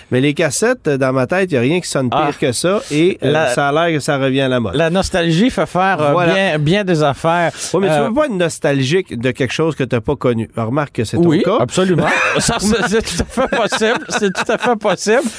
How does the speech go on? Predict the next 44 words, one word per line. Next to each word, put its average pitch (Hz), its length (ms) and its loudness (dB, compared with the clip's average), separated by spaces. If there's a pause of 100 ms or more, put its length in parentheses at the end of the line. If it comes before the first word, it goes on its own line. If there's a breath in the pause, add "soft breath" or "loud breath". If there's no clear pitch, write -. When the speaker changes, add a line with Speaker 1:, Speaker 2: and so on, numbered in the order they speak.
(120)
Speaker 1:
Ouais. 156 140 2
Speaker 2:
Donc, 175 280 0
euh, 180 200 4 (340)
et 190 140 2
un, 180 120 2
un, 160 320 0
un 180 140 2
mot 214 140 4
aussi 247 200 0
peut-être 240 300 0
pour 190 140 0
dire 190 340 0
que, 208 240 2 (320 loud breath)
euh, 135 460 4
ben, 151 120 2
c'était 170 280 -2
pas 370 180 0
les 202 140 2
derniers, 160 680 2
là, 135 540 2
à - 40 4
avoir 143 360 2
des 131 140 2
lecteurs, 147 600 0
euh, 113 340 4
des 113 120 2
lecteurs 120 380 0
C 127 300 2
D. 170 220 2 (280 loud breath)
Honda 156 280 0
Pilot 196 280 0 (240)
et 143 120 2
Nissan 156 460 0
Murano, 160 600 2 (280 loud breath)
euh, 113 420 2
en 123 240 2
ont 143 160 2
toujours. 180 600 2
C'est 151 100 0
ce - 80 -8
que 151 80 -2
nous 143 140 0
faisait 143 320 0
remarquer, 151 580 0